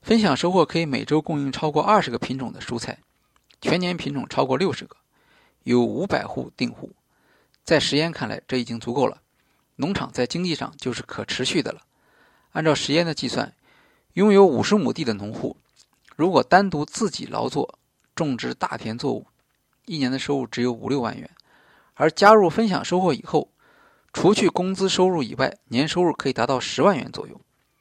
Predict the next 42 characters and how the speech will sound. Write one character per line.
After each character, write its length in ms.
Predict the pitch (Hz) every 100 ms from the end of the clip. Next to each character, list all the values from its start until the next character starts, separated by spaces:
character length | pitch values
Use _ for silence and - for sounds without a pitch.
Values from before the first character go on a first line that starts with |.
| _ _ _ _ _
分 180 | - 196
享 220 | 156 123
收 180 | - 143
获 280 | - - - _ _ -
在 160 | 143
二 200 | - 156
零 120 | 139 147
一 80 |
四 180 | 156 -
年 220 | 113 - -
已 160 | - 110
经 180 | 107 123
实 160 | -
现 200 | 110 123
了 160 | 107 -
收 240 | - 123 117
支 100 | 127
平 200 | - 107
衡。 120 | - _ _ _ _ _ _ _ _
总 180 | - 127
结 140 | 190
一 20 | 196
下， 260 | 151 - _ _ _ _ _ _
分 200 | - 247
享 200 | 233 139
收 180 | - 180
获 220 | 190 - -
今 120 | 165
天 160 | 180
在 160 | 175 151
北 120 | -
京 160 | 104 131
已 140 | -
经 160 | 113 131
是 140 | -
一 100 | 131
个 100 | 123
知 200 | 117 190
名 160 | 147 131
品 180 | 123 -
牌 140 | -
了。 160 | -